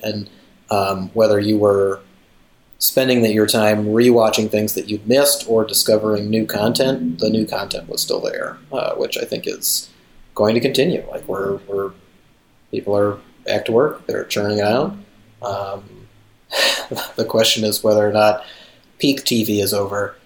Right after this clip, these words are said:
uh, and whether, whether we'll return to the highs that we were seeing in terms of how much scripted content was produced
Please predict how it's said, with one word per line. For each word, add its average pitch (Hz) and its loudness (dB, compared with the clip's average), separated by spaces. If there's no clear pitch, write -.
uh, 101 4
and 123 -4
whether, 101 2
whether 110 0
we'll 101 -2
return 113 0
to 107 -4
the 101 -2
highs 107 0
that - -12
we 104 -4
were 101 -4
seeing 117 2
in 107 -2
terms 104 -4
of 104 -12
how 104 -6
much 104 -4
scripted 101 -6
content 101 -4
was 107 -10
produced - -4